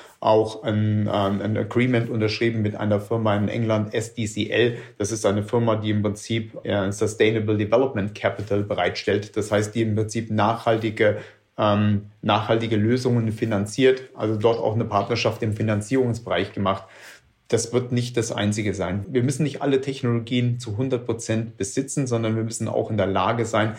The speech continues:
in einer Partnerschaft mit einem, mit einem anderen, ähm, technologischen, mit einem anderen is-, industriellen Partner eben gemeinsam an den Markt ranzugehen.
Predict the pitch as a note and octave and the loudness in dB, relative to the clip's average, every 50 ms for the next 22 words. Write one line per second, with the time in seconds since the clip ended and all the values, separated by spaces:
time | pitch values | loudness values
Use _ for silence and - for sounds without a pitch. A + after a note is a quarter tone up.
0 | - - - - - _ A#2 G#2+ G#2 G#2+ G#2 G#2 F#2+ - - G#2 G#2 A#2 - A2+ | -12 -18 -20 -20 -8 _ 0 2 4 4 4 4 2 2 2 2 0 2 0 -2
1 | G#2 - - A2 G#2 - - - A2+ A2+ A2 G#2+ - - - - A2 A2 G#2+ G#2+ | -2 0 -2 -2 -2 -4 -6 -6 -4 -2 -2 -4 -4 -8 -6 -2 0 0 2 0
2 | G#2+ G#2 - A2+ G2+ G2 G2+ A2 A2 G2 - A2+ A#2+ A#2 A2+ A2+ G#2+ G#2+ G#2+ A2+ | 0 -2 -2 -2 0 0 0 0 0 0 2 2 2 2 2 2 0 -2 0 0
3 | G#2+ G#2+ G#2+ G#2+ G#2 - A2 G#2+ - A2+ G#2+ A2 A#2 A#2+ A#2 - A2+ G#2+ G#2+ G2+ | 0 0 0 0 -2 -4 -6 -4 -4 -2 -2 0 0 -2 0 0 0 0 2 0
4 | G2 G2+ F#2+ G2+ A2+ A2 A2 G#2 G2+ G#2+ G#2+ - - A#2+ A#2+ A2 G#2+ G#2+ - A2 | 0 0 -2 -2 0 0 0 0 -2 -4 -4 -4 -4 -4 -2 -2 -4 -2 0 2
5 | G#2+ G2+ G#2+ G#2+ - G#2+ G2+ G2+ - B2 A2 A2 - - - - _ - A2 G#2+ | 2 2 2 0 0 0 0 0 0 -2 -4 -4 -6 -12 -20 -12 _ -2 0 0
6 | A2 G#2 G#2 G2+ G2+ G#2 G#2+ G#2 G2+ G2 F#2+ G#2 G2+ G2 G2 F2+ F2 G2+ - - | 0 0 0 0 0 2 2 0 0 0 0 0 0 0 0 0 -2 -2 -4 -6
7 | E2+ E2 F2+ - G2 - D#2+ E2 E2 E2+ E2+ | -6 -6 -6 -8 -8 -6 -6 -6 -6 -8 -12